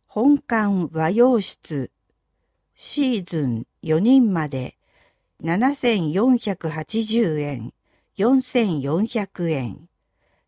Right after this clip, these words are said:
七人まで、七千四十円、四千四百円。団体三十人以上、四千九百五十円、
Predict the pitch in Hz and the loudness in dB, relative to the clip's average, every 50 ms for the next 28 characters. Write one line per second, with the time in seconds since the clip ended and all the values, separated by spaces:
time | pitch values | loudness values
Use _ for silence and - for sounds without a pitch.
0 | _ _ 175 180 220 254 294 285 294 277 247 208 185 170 165 160 156 151 - 135 | _ _ -4 0 2 4 4 6 4 4 4 2 0 -2 -2 -4 -4 -4 -6 -8
1 | 131 - - _ _ _ _ _ _ _ _ _ _ _ _ _ - 170 196 233 | -8 -8 -12 _ _ _ _ _ _ _ _ _ _ _ _ _ -2 0 2 2
2 | 269 277 - - 285 262 240 208 165 151 147 156 233 269 269 240 - 247 254 254 | 0 0 -2 0 0 0 2 0 0 -2 0 2 2 2 2 0 0 -2 0 0
3 | 226 190 160 143 135 135 127 117 107 - - _ _ _ _ _ - 165 190 254 | 0 0 0 -2 -2 -4 -4 -6 -8 -10 -14 _ _ _ _ _ -4 0 2 2
4 | 269 254 - - 262 240 208 165 147 135 135 147 214 226 - 254 208 185 - - | 2 0 0 0 0 0 0 0 -2 -2 0 0 -2 -2 -2 -4 -6 -6 -6 -6
5 | 185 180 160 131 123 120 - - - _ _ _ _ _ _ _ _ _ _ _ | -4 -4 -4 -4 -6 -8 -12 -14 -18 _ _ _ _ _ _ _ _ _ _ _
6 | _ _ _ _ - 160 185 226 254 247 - - 233 226 214 208 196 180 175 139 | _ _ _ _ -4 -2 0 0 0 -2 -2 -6 -4 -4 -2 -2 -4 -4 -6 -8
7 | - _ _ - - - 190 240 277 277 - 247 254 254 247 233 240 240 226 226 | -10 _ _ -12 -6 -2 0 2 2 2 2 0 0 0 2 2 2 2 2 2
8 | 226 185 - - 190 180 - 165 147 135 113 104 - - _ _ _ _ _ _ | 0 -2 -4 -8 -10 -6 -4 -4 -4 -4 -6 -8 -12 -18 _ _ _ _ _ _
9 | _ _ _ _ _ _ - 185 226 269 277 - - - 262 262 226 185 - - | _ _ _ _ _ _ -4 0 0 0 0 0 0 0 0 0 0 -2 -2 -2
10 | 247 247 247 220 - - 185 180 - 160 143 - 151 143 156 - - 214 233 208 | 0 0 0 0 0 -4 -6 -6 -6 -8 -8 -6 -6 -8 -6 -4 -2 0 0 0
11 | 175 156 139 113 117 110 - - - - | 0 -2 -4 -6 -8 -10 -12 -14 -18 -20